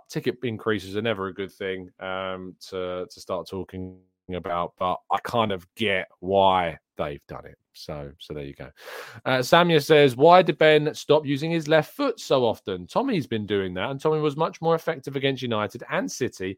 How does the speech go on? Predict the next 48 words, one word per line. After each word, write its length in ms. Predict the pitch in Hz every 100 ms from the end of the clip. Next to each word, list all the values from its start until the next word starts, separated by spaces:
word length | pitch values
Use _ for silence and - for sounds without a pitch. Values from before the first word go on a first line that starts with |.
| _ - _ _
than 160 | 117 117
Ben 280 | 113 147 151
has 340 | 117 110 95
been 200 | - 107
in 100 | 117
a 40 | 113
few 220 | 147 147
months." 480 | 165 117 - - - _ _ -
Maybe 260 | 117 117
Tommy 280 | 117 117 113
should 180 | - 107
start 500 | - 135 135 113 -
in 100 | 104
the 80 | 101
next 320 | 104 - -
game. 360 | 135 139 110 87 - - _
Um, 340 | 143 156 160 156 -
Ben 180 | 240
has 220 | 185 220 175
been 160 | 185
off 180 | 147 151
it 100 | 131
a 40 |
little 180 | 135 127
bit. 280 | 120 151 196 _ _
You 100 | 143
know, 240 | 135 147
he, 160 | 147 139
he 80 | 139
came 220 | - 151
back 160 | 151 143
from 100 | 147
the 60 | 131
World 220 | 131 -
Cup 240 | 127 -
fine, 480 | - 107 143 185 170 -
put 140 | 110
in 80 | 107
some 160 | 110 104
really 180 | 107
good 120 | 113 117
performances. 540 | - 120 127 123 143
In 120 | 147
the 60 | 160
last 420 | 196 226 226 -
few 200 | 165 151
matches, 440 | 127 - - 120
it's 480 | 127 - - - -